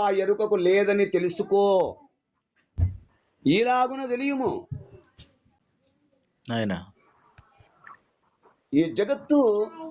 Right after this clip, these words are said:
Speaker 1: అనేక మార్పులు చెందుచుండును, ఒక్క రీతిగా ఒక్క క్షణమైనను ఉండదు. కనుకనే సర్వం క్షణికం క్షణికం అన్నారు. మరి పరిపూర్ణ పరబ్రహ్మము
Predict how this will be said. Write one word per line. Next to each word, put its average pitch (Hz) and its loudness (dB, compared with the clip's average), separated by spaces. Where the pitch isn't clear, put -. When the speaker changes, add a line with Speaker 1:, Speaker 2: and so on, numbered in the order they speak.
Speaker 1:
అనేక 240 0
మార్పులు 247 -2
చెందుచుండును, 254 2
ఒక్క - 0
రీతిగా 180 0
ఒక్క - -2
క్షణమైనను 302 -4
ఉండదు. 269 -2
కనుకనే 294 -4
సర్వం 277 0
క్షణికం 262 0
క్షణికం 294 -2
అన్నారు. 139 -4
మరి 95 -6
పరిపూర్ణ 247 0
పరబ్రహ్మము 262 -2